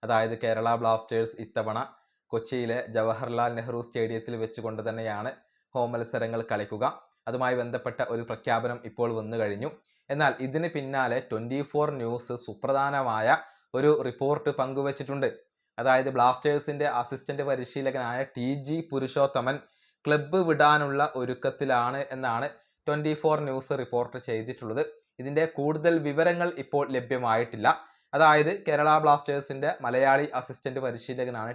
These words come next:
ടി ജി പുരുഷോത്തമൻ. നിലവിൽ അദ്ദേഹം കേരള ബ്ലാസ്റ്റേഴ്സിനോടൊപ്പം വർക്ക് ചെയ്തുകൊണ്ടിരിക്കുകയാണ്. ഈ സീസണിന് ശേഷം അദ്ദേഹം ക്ലബ്ബ്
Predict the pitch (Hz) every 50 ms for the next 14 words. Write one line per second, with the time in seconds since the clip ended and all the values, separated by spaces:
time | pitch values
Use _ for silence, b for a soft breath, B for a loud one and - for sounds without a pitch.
0 | - 117 110 113 117 123 123 - 113 101 101 101 - 110 110 - 117 139 165 -
1 | - b b b b b b b b 143 147 156 170 185 185 170 156 143 151 160
2 | 165 170 165 170 156 147 151 156 156 156 156 151 147 147 - - 151 151 151 151
3 | 147 147 147 147 - 151 147 143 135 127 131 - 147 135 - 143 120 123 123 135
4 | 131 127 120 120 123 120 117 - 117 123 120 113 107 101 110 139 147 b b b
5 | b b b - 127 143 147 - 147 147 143 - - 147 151 151 151 151 151 -
6 | 135 135 143 - - 180 175 175 170 160 151 156 160 160 175 170 - 165 151 147
7 | 156